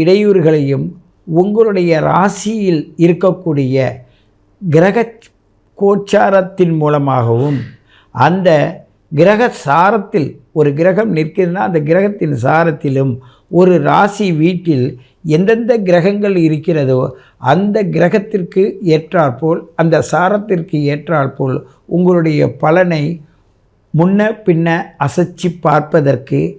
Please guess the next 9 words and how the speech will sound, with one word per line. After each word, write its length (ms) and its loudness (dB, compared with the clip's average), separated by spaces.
இந்த 200 2
ஜோதிட 400 2
கணிதம் 380 0
அங்கே 300 2
வழிவகுத்துள்ளது. 960 0
அதன் 320 2
மூலமாக 480 0
நீங்க 200 0
எந்த 220 -4